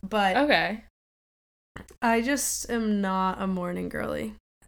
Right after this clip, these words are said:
Speaker 2: Yeah.
Speaker 1: in any way at all.
Speaker 2: So what time are you saying early?
Speaker 1: Six thirty-seven.
Speaker 2: Ugh.
Speaker 1: Because I have work
Speaker 2: Repulsive.
Speaker 1: at ten, and so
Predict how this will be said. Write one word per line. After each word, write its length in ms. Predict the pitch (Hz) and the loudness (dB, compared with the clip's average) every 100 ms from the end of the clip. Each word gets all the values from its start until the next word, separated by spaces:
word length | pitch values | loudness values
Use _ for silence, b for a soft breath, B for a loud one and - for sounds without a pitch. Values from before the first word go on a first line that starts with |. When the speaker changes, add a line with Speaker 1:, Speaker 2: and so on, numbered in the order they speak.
| _ - - | _ -20 -10
Speaker 2:
Yeah. 260 | - 101 | -4 -4
Speaker 1:
in 60 | 95 | -4
any 220 | 98 90 | -6 -4
way 200 | 98 98 | -4 -4
at 80 | 101 | -4
all. 280 | - 71 269 | -4 -4 2
Speaker 2:
So 140 | 240 | 6
what 180 | 226 233 | 6 6
time 180 | 247 226 | 6 6
are 60 | |
you 120 | 214 208 | 4 4
saying 260 | 196 180 | 2 0
early? 480 | 107 - - 220 214 _ _ _ _ _ _ _ _ - | -2 -4 -4 -8 -10 _ _ _ _ _ _ _ _ 6
Speaker 1:
Six 420 | - - 247 233 | 8 8 6 4
thirty-seven. 680 | 190 175 185 190 208 214 208 - | 2 0 -2 -4 -2 -4 -6 -6
Speaker 2:
Ugh. 400 | 202 - - - _ _ - B B | -8 -8 -14 -18 _ _ -18 B B
Speaker 1:
Because 260 | - 254 247 | 6 8 10
I 100 | 240 | 10
have 260 | 247 214 | 10 6
work 340 | 190 226 220 214 | 0 0 0 0
Speaker 2:
Repulsive. 80 | - | -4
Speaker 1:
at 40 | |
ten, 460 | - 196 - - - | -2 -2 -2 -4 -6
and 160 | 208 | -4
so 560 | - 202 196 190 190 | -2 -2 -2 -4 -6